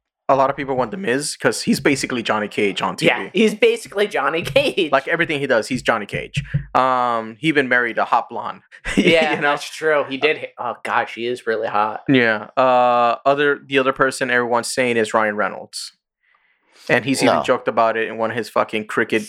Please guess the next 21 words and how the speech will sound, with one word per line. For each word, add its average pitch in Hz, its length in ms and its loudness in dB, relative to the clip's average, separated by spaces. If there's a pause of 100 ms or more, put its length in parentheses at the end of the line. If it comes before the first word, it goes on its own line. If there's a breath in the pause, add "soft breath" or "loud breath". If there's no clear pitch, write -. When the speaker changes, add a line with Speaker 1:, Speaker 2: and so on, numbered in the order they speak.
(140)
Speaker 1:
mobile 113 300 2
Speaker 2:
Yeah, 107 100 0
Speaker 1:
ads. 110 380 0
Speaker 2:
but 208 100 -2
then 131 80 -6
he 131 100 -4
Speaker 3:
No. 123 200 4
Speaker 2:
would 156 80 -14
just 143 680 -2
be 143 300 -10 (140)
Deadpool. 107 840 0
Speaker 1:
Yes, 160 340 2
that's, - 240 -6
that's 156 260 -2
the 147 200 -10
issue 147 200 0
with 117 160 2
it. 104 160 0
It 131 200 2
would 127 140 -4
just 135 300 0